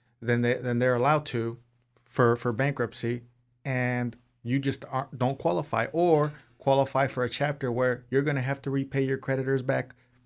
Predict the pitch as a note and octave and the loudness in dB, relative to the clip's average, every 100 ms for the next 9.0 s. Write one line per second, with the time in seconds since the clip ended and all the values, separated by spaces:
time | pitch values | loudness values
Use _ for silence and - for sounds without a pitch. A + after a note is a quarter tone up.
0 | - G3 G#3 G2+ G2+ - - - - - | -2 0 0 -2 -4 -14 -20 -20 -20 -20
1 | _ - C3 B2 A#2+ A#2 A#2 _ _ _ | _ 0 2 2 0 -4 -12 _ _ _
2 | _ _ - C#3 B2 B2 D3 D3 - B2 | _ _ -8 -2 -2 -2 -4 -6 -6 -6
3 | - E3 - C3 B2+ C3+ - B2 - B2 | 0 0 0 -2 0 2 0 -2 0 2
4 | B2+ B2 B2+ B2+ B2+ A#2+ A#2+ A#2 - A#2+ | 0 -2 -2 -2 -2 -2 -4 -4 -2 -2
5 | A2+ - A2+ A2 G#2+ A#2 A#2+ G#2 A2+ A2 | -2 -2 -2 -2 -2 -2 -2 -2 -6 -8
6 | G#2+ - A2+ C3+ D#3 D3 C#3+ D3 C3+ C3 | -8 -6 0 2 4 2 2 0 0 -2
7 | A#2+ B2+ B2+ B2 B2+ C#3 C3+ A#2 B2 A#2+ | -2 0 -2 -2 -4 -4 -4 -4 -4 -2
8 | A#2+ A2+ A2+ - _ _ - A#2+ A2 | -2 -4 -6 -16 _ _ -4 0 0